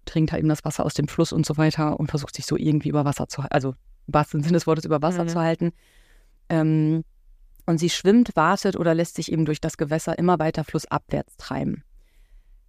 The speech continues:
Speaker 1: Die größten Gefahren sind giftige Schlangen, Kaimane, Piranhas, aber auch im Schlamm eingegrabene Stechrochen. Und sie nutzt da einen Stock, mit dem sie sich vorantastet, damit sie eben da nicht irgendwo auf so einen Rochen tritt.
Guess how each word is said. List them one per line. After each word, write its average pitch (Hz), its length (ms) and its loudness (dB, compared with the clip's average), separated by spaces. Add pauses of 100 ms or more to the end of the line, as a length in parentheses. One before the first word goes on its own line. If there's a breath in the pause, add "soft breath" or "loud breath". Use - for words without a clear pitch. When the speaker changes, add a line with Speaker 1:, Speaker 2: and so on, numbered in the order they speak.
(200)
Speaker 1:
Die - 60 -8
größten 202 260 4
Gefahren 190 400 4
sind 185 140 2
giftige 180 340 -2
Schlangen, 208 480 2
Kaimane, 180 640 2
Piranhas, 175 760 -2 (100)
aber 156 200 0
auch 170 220 2
im 165 180 2
Schlamm 170 400 0
eingegrabene 156 560 0
Stechrochen. 165 800 -2 (180)
Und 156 180 0
sie 160 120 0
nutzt 160 200 2
da 156 180 2
einen 151 200 0
Stock, - 380 0
mit 165 100 0
dem 156 120 2
sie 147 80 -4
sich 147 120 -6
vorantastet, 160 640 0
damit 147 180 2
sie - 140 -4
eben 147 100 0
da 143 100 0
nicht 143 180 0
irgendwo 143 400 0 (280)
auf - 140 -6
so 151 80 0
einen 143 80 2
Rochen 139 260 -2
tritt. - 320 -8